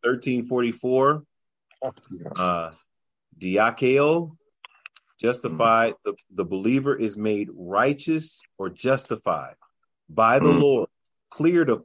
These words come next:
Speaker 1: all charges, which is punishment related to their sins. Moreover,
Speaker 2: <laughs>
Speaker 1: they are justified, made right, or righteous by God's grace each time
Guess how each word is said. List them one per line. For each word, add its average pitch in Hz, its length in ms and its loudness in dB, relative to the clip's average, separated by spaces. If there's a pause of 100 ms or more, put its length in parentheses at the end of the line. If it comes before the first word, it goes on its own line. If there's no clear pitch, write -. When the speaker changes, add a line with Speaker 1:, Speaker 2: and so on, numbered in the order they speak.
Speaker 1:
all 165 380 2
charges, 165 680 -2
which 87 160 -14
is 92 120 -16
punishment 131 600 -2
related 120 480 0
to 143 80 -10
their 135 160 0
sins. 135 520 -10 (360)
Moreover, 127 600 6 (240)
Speaker 2:
<laughs> - 260 -20
Speaker 1:
they 135 140 2
are 117 120 2
justified, 110 1000 -2 (280)
made 135 360 0
right, 110 400 0
or 110 160 0
righteous 123 540 -2 (300)
by 95 140 2
God's 120 460 2 (100)
grace 143 500 0 (140)
each 196 360 -6
time 139 520 0